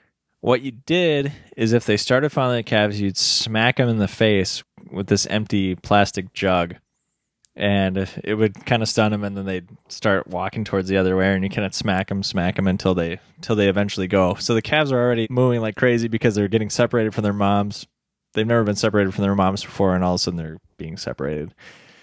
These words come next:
The moms are upset because you're separating them from their calves, and everybody's making tons of noise. And then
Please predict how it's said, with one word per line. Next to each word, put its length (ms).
The 100
moms 340
are 60
upset 360
because 240
you're 80
separating 500
them 140
from 120
their 120
calves, 440
and 260
everybody's 680
making 300
tons 240
of 80
noise. 400
And 100
then 240